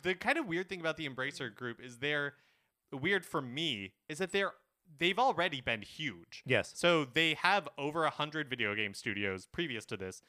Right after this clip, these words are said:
Speaker 1: including Gearbox,
Speaker 2: Mm-hmm.
Speaker 1: Saber, I-, Saber Interactive. They bought up, like, the remaining pieces of T H Q Nordic when that went out of business a few years ago. Um, so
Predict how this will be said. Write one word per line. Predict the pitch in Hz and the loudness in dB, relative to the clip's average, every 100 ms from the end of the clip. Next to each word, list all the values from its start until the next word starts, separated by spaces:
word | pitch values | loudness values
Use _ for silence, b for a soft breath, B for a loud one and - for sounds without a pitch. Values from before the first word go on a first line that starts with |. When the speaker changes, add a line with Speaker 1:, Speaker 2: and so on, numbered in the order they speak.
| b b | b b
Speaker 1:
including | 135 - 160 135 107 98 | -12 -4 -2 -2 -4 -10
Gearbox, | 113 156 160 165 165 - - _ 117 | -4 -2 4 4 2 -2 -16 _ -8
Speaker 2:
Mm-hmm. | 113 117 | -4 -2
Speaker 1:
Saber, | 123 135 170 160 151 | 0 0 0 -4 -4
I-, | 147 147 | -8 -8
Saber | - 139 151 147 | -6 -4 -2 -4
Interactive. | 147 123 131 - 131 120 | -2 0 0 0 -6 -4
They | 110 | -4
bought | 123 131 131 | 0 2 2
up, | 127 - | 0 0
like, | 120 107 | -6 -6
the | - | -8
remaining | 113 113 110 127 120 | -6 -4 -4 -6 -8
pieces | - 120 120 | -10 -10 -8
of | 107 | -10
T | - 123 120 | -10 -6 -4
H | 113 | -4
Q | - 117 | -8 -10
Nordic | 107 101 127 147 - _ b b | -8 -4 -4 -4 -8 _ b b
when | - 120 117 107 95 | -4 -2 -2 -6 -4
that | 113 120 | -2 -2
went | 127 | -2
out | 127 | -4
of | 123 | -6
business | 127 123 131 131 | -10 -10 -14 -14
a | |
few | - 131 | -14 -12
years | 120 123 | -10 -10
ago. | 120 123 120 b b b | -4 -2 -2 b b b
Um, | - 123 117 110 98 90 _ _ _ _ _ _ _ - | 0 2 4 2 -4 -16 _ _ _ _ _ _ _ -20
so | - 170 170 | -6 2 2